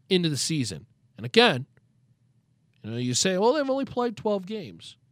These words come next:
No, no, no. They've had preseason games. You know what? Correct my math. Math was never my strong suit. They're seventeen games into the season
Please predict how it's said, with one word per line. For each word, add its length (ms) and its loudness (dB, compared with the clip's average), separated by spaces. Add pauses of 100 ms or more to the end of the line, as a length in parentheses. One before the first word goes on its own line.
(160)
No, 80 -10
no, 140 -8
no. 340 2 (280)
They've 120 -14
had 160 0
preseason 520 4
games. 380 -12 (600)
You 100 -6
know 80 0
what? 240 2 (200)
Correct 340 0
my 160 0
math. 340 -2 (540)
Math 240 -2
was 180 -2
never 160 -6
my 160 -8
strong 300 -10
suit. 220 -20 (280)
They're 80 -6
seventeen 680 0
games 440 -12 (460)
into 180 0
the 100 -6
season 440 -4